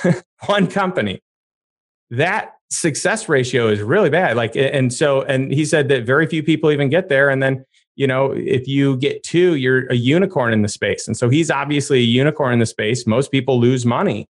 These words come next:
And so that's not the type of investing I wanna do. I don't wanna invest in equity and just hope that it works out.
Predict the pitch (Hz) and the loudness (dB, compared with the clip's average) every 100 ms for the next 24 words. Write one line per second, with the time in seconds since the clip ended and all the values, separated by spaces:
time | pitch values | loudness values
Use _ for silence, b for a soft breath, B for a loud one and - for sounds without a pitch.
0 | _ _ _ - 127 147 127 139 - 151 | _ _ _ -4 -2 0 0 -2 -2 -4
1 | 143 135 127 143 139 131 123 127 131 135 | -4 -4 -2 -2 0 0 0 -2 -4 -4
2 | 120 120 117 180 139 127 170 160 135 123 | -2 -2 0 0 0 0 0 0 0 0
3 | 143 - 113 110 127 123 113 110 120 120 | -2 -2 -2 -2 -2 0 0 -2 -2 -2
4 | 117 110 113 107 165 185 - | 0 0 0 -2 -2 -2 -4